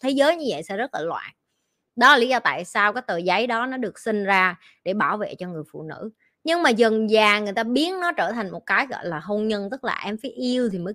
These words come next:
cưới, thì mới kết hôn, đúng không? Và đối với mọi người đó là cái minh chứng của tình yêu, nhưng mà không phải. Nó thật ra cái tờ giấy đó nó bảo vệ cho đàn bà nhiều hơn đàn ông.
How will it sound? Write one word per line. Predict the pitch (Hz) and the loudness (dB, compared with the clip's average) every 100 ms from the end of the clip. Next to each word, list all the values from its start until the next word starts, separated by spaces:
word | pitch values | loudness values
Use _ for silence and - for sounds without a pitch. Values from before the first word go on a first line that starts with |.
| - | -4
cưới, | 269 302 349 311 | -2 -2 -2 -4
thì | |
mới | 190 214 | -4 -4
kết | 285 285 | -6 -4
hôn, | 247 247 247 240 240 | 2 8 8 8 4
đúng | 247 | 2
không? | 269 226 180 _ _ - | 6 4 2 _ _ 2
Và | 208 | 2
đối | 214 233 320 | 8 8 8
với | 359 | 6
mọi | 302 185 | 4 0
người | 190 190 | 2 4
đó | 196 233 | 8 8
là | 311 | 6
cái | 214 254 | 2 0
minh | 254 226 226 | 0 0 0
chứng | 233 277 277 | 0 0 -6
của | |
tình | 208 170 | -8 -10
yêu, | 170 190 | -8 -6
nhưng | 196 | -6
mà | 170 | -8
không | 175 - | -12 -12
phải. | - 190 220 _ _ _ | -8 -8 -8 _ _ _
Nó | 277 320 | -4 0
thật | 262 | 0
ra | 220 226 233 | 4 4 4
cái | |
tờ | 269 190 | 2 0
giấy | 185 208 254 | 2 0 0
đó | 262 | -2
nó | 262 | 0
bảo | 151 214 | 0 0
vệ | 170 120 | -2 -4
cho | 196 | -6
đàn | 175 170 | -6 -4
bà | 160 156 | -6 -6
nhiều | 156 160 | -10 -10
hơn | 175 | -10
đàn | 165 147 | -10 -10
ông. | 151 156 | -10 -12